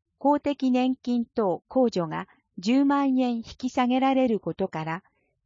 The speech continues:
軽減判定で不利益な変更につながらないよう、低所得者にかかる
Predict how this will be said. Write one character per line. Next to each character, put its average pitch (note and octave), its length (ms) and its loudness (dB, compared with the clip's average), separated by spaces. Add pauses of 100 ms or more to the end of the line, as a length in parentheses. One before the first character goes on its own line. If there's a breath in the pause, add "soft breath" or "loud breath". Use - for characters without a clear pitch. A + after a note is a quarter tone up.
(140)
軽 A#3 160 6
減 A#3+ 240 -2
判 A#3+ 240 -2
定 F3 300 0
で E3+ 240 -6 (100)
不 - 140 -6
利 C#4 160 2
益 A#3 240 -4
な E3+ 120 -2
変 G3+ 240 -2
更 A3 300 -4
に A3 160 -2
つ - 160 -6
な A3+ 120 -2
が A#3 120 0
ら A#3 140 0
な A3+ 180 0
い G3+ 140 -4
よ F3 300 -2
う、 - 40 -20 (400)
低 B3+ 220 6
所 B3 200 -2
得 C4 220 -2
者 - 180 -4
に F3 140 -4
か E3 160 -10
か G3+ 180 -4
る E3 160 -4